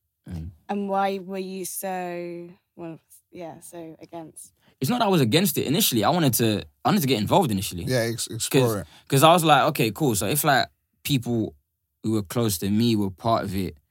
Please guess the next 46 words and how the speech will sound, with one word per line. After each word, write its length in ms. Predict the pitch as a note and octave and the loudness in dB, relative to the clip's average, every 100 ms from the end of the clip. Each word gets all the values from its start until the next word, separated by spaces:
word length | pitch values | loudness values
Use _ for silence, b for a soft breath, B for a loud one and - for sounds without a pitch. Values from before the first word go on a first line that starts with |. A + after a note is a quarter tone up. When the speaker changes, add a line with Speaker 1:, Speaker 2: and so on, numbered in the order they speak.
| _ _ _ _ - | _ _ _ _ -4
Speaker 1:
and 300 | G#2+ G2 - | 0 0 0
they're 140 | G#2 G#2 | -2 0
people 320 | B2 A#2+ B2 | 0 0 0
that 140 | G#2+ | 0
I 60 | - | 0
Speaker 3:
And 80 | G2+ | -2
Speaker 1:
look 100 | A2 | 2
Speaker 3:
they're 80 | A#2+ | 2
Speaker 1:
up 80 | |
Speaker 3:
good 80 | A2+ | 2
Speaker 1:
to." 120 | B2 G#2+ | 2 2
Speaker 3:
people, 280 | C3 - G#2+ | 0 -2 -2
yeah. 120 | C3 | 4
Speaker 1:
Yeah, 280 | F3+ F3+ D#3+ | 6 8 6
like, 180 | B2 A#2 | 2 2
they, 180 | C3+ A#2+ | 0 0
I 100 | C#3+ | 2
look 200 | E3 C3 | 2 4
up 140 | F3+ | 0
to 100 | - | 0
them. 180 | A#2 F#2 | -2 -2
Like, 120 | F#2+ | -2
my 100 | G#2+ | -2
Speaker 2:
Yeah. 40 | B2 | 0
Speaker 1:
great 180 | D#3+ C3+ | 0 0
granddad 280 | C3+ B2 A2 | 2 2 0
was 140 | G#2+ | -2
an 80 | G#2+ | -2
amazing 600 | F#2+ G2+ A#2 A#2 G#2 G2 | 2 2 4 2 0 -2
guy. 300 | A2+ A#2 F#2 | 0 -2 -2
Do 60 | - - | -8 -8
you 40 | |
know 60 | G#2 | -6
what 40 | G2+ | -2
I 40 | |
mean? 300 | A#2 A2 E2 - _ b b b - | 0 0 -2 -10 _ b b b -8
Um, 440 | G#2 G#2+ G#2+ G2+ D2+ _ _ _ _ _ _ _ _ | -2 2 2 0 -2 _ _ _ _ _ _ _ _
however, 600 | - A2 B2 A2 A2+ G2+ - _ _ _ | -4 0 2 2 0 0 -4 _ _ _
me 220 | G#2 B2 B2+ | 2 4 4
being 220 | B2 A#2+ | 4 2
a 60 | |
Christian 420 | A2+ B2 A2 G#2 G2+ | 2 -2 -2 -2 -2
and 240 | G2+ G#2 | 0 0
me 300 | A2+ A2 G2+ - | 2 0 -2 -4
being 420 | G#2 A2 G#2 F#2 - | -2 0 0 -2 -6
against, 640 | G2 F#2+ G#2+ - - - | -4 -2 -4 -6 -12 -14